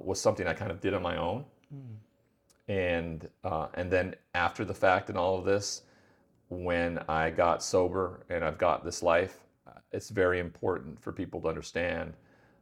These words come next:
Speaker 1: um, you know, when they talk about what kind of lives we're saving or I'm saving, I'm like, I'm here because of a lot of people,
Speaker 2: Yeah.
Speaker 1: right? I've been picked up over the last ten years and carried through this process.
Speaker 2: Yeah.
Speaker 1: And, um,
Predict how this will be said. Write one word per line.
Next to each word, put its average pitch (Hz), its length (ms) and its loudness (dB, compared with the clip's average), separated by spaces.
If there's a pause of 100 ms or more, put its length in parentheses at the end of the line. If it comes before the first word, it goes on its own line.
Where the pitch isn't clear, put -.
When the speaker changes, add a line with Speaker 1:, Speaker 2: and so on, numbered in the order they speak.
(140)
Speaker 1:
um, 73 380 -8 (1300)
you 98 80 -10
know, 82 100 -2
when 87 80 -4
they 80 80 -2
talk 85 240 0
about 80 280 2
what 87 120 -2
kind 90 160 0
of 80 100 -6
lives 78 380 4
we're 85 120 -4
saving 90 360 -2
or 73 180 -4
I'm 80 200 -2
saving, 92 380 0
I'm 85 120 -4
like, 78 180 -4 (800)
I'm 95 160 -2
here 98 140 2
because 85 260 -4
of 76 80 -6
a 76 60 2
lot 73 260 4
of - 100 -6
people, - 440 -6 (120)
Speaker 2:
Yeah. - 140 -6
Speaker 1:
right? 78 160 2
I've 82 160 6
been 82 140 -2
picked - 320 -2
up 76 280 4
over 80 180 -4
the 80 80 -2
last 78 340 0
ten 80 160 -2
years 73 200 -6
and 71 120 -12
carried 80 360 -2
through - 100 -8
this 76 140 -10
process. 101 680 -6
Speaker 2:
Yeah. 95 160 -10 (500)
Speaker 1:
And, 80 600 -2
um, 71 440 -2